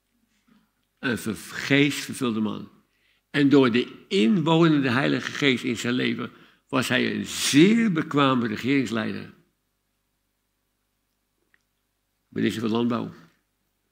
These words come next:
We gaan straks een uitnodiging doen. Iedereen die minister van Landbouw wil worden, kom in. Zie, wij associëren de werking van de Heilige Geest meteen met, eh, samenkomsten, eh, wonderen, tekenen.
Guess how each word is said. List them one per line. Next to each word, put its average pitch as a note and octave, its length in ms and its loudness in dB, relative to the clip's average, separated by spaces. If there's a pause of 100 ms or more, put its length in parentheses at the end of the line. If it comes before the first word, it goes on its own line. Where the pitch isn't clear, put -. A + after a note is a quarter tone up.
(580)
We - 80 -12
gaan A#2+ 100 -2
straks C#3+ 260 -2
een C#3+ 60 -2
uitnodiging C#3 460 2
doen. C3+ 180 2
Iedereen C3 320 0
die A2 220 -2
minister B2+ 360 0
van A#2 80 -2
Landbouw B2+ 300 -2
wil B2+ 120 -4
worden, B2 300 -6
kom - 160 -10
in. - 120 -12 (2750)
Zie, D3+ 160 -6
wij F#3+ 200 2
associëren E3 640 4
de B2+ 100 2
werking D3+ 260 2
van C3+ 100 -2
de B2+ 60 2
Heilige C#3 240 2
Geest B2 120 -2
meteen D#3+ 300 0
met, C3+ 200 -2 (540)
eh, - 140 -16
samenkomsten, C#3 1080 0
eh, G#2 160 -10
wonderen, C#3+ 380 4
tekenen. C3 320 -4